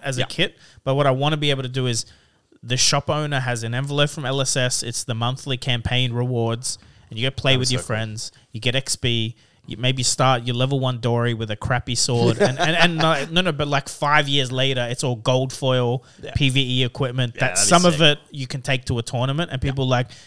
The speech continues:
Speaker 1: the only way to get that is by grinding P V E. Like, you can win gold foils at tournaments and you can win stuff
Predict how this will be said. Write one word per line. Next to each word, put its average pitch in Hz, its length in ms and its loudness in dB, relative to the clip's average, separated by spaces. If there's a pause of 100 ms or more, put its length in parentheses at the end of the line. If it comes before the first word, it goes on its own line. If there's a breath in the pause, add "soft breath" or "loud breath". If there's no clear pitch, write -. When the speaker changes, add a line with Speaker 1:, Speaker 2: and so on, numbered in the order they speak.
(140 loud breath)
Speaker 1:
the 151 180 -2
only 175 280 0
way 151 220 2
to 135 80 -2
get 135 300 -2
that 113 200 -2
is 127 140 -8
by 117 220 -4
grinding 120 500 -4
P 113 200 -4
V 113 240 -4
E. 107 60 -10
Like, 113 280 -6 (360 soft breath)
you 165 80 -10
can 175 120 -4
win 135 100 -4
gold 135 300 -2
foils 123 280 -2
at 110 140 -8
tournaments 180 460 0
and 135 120 -4
you 123 80 0
can 131 160 -6
win 127 200 -2
stuff - 500 -2